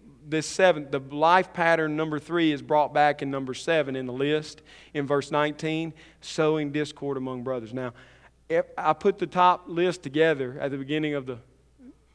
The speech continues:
sermon, and sowing discord among brothers didn't make the list for us, did it?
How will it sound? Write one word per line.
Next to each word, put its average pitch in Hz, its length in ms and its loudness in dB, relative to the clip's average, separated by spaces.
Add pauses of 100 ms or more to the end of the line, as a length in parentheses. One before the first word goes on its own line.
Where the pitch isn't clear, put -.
(180)
sermon, 151 520 -2 (760)
and 139 160 -6
sowing 175 400 4
discord 165 400 0
among 147 260 -2
brothers 147 280 0
didn't 131 200 -4
make 127 200 -6
the 120 100 -16
list 135 280 -4
for 120 200 -10
us, 123 200 -6
did 117 200 -12
it? 101 100 -20